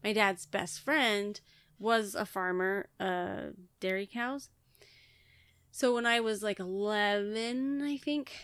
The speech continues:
we went to McLaughlin for my dad's class reunion. And so we went to this dairy farm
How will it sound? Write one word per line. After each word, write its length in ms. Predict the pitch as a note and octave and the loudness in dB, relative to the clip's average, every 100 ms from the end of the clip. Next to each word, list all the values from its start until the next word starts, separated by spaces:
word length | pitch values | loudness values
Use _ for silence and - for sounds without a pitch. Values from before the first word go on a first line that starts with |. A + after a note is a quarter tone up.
| - | -8
we 100 | A#3+ | -4
went 540 | A#3 A3 - - - - - - - - | 0 0 0 -6 -8 -8 -14 -18 -16 -6
to 240 | A3 G#3+ | -2 0
McLaughlin 600 | G#3 G3 B3+ C#4+ - G#3 | 2 4 4 4 2 -2
for 120 | G#3 | 0
my 140 | G#3 G3 | 2 2
dad's 260 | F#3+ F#3+ F3+ | 4 2 0
class 300 | - F#3 - | -2 -2 0
reunion. 520 | F#3+ G3+ F#3+ E3+ F3+ - - - - - _ _ | 2 4 4 2 -4 -8 -20 -20 -20 -20 _ _
And 160 | G3 G3 | -4 0
so 60 | G#3 | 0
we 60 | |
went 140 | G#3+ A3 | 0 0
to 60 | |
this 140 | A3 G3 | -2 0
dairy 260 | G#3+ A3 | 4 4
farm 480 | A#3 F#3+ F3+ F3+ F#3 | 4 4 4 2 -2